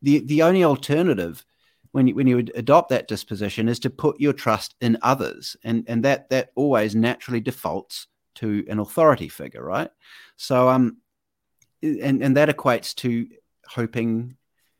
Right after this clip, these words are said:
and expecting to be saved by someone. So I, I think it's pretty black and white,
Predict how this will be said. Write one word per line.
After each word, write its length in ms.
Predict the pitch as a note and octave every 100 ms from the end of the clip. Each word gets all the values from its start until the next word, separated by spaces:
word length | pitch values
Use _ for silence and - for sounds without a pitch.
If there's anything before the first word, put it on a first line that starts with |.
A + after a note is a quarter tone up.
| -
and 120 | A#2+
expecting 760 | A#2 - B2 A2 A#2 G#2+ G2+ -
to 100 | -
be 100 | G#2+
saved 600 | A2 - C3 A2+ A#1 - -
by 140 | F#2+
someone. 480 | - F#2+ D#2 C#2+ D2+
So 320 | - C3 B2 - _ - _ _ _ _ _
I, 200 | - C#3 C#3
I 100 | D3
think 320 | D3+ - G3+
it's 160 | - -
pretty 280 | - D#3 C3+
black 280 | B2+ B2 A#2+
and 100 | A#2
white, 300 | E3 F#2